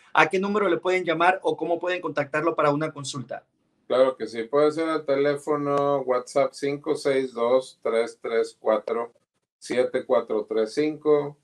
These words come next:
Speaker 2: Ahora sí que las consultas están abiertas. Todo lo que quieran saber de lo que hablamos, ciclos,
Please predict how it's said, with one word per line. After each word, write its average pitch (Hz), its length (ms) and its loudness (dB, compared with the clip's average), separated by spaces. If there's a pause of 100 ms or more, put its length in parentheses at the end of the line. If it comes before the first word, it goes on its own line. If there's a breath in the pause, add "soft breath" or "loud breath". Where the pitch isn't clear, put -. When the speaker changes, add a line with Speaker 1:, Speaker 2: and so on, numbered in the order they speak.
Speaker 2:
Ahora 104 280 0
sí 107 200 -6
que 110 120 0
las 95 240 -2
consultas 110 540 -6
están 107 240 -4
abiertas. 104 680 0 (360)
Todo 143 200 8
lo 147 120 0
que 120 160 -12
quieran 131 300 0
saber 110 500 0 (140)
de 95 480 -4
lo 95 160 -6
que 104 100 -4
hablamos, 104 540 -4
ciclos, 107 640 -4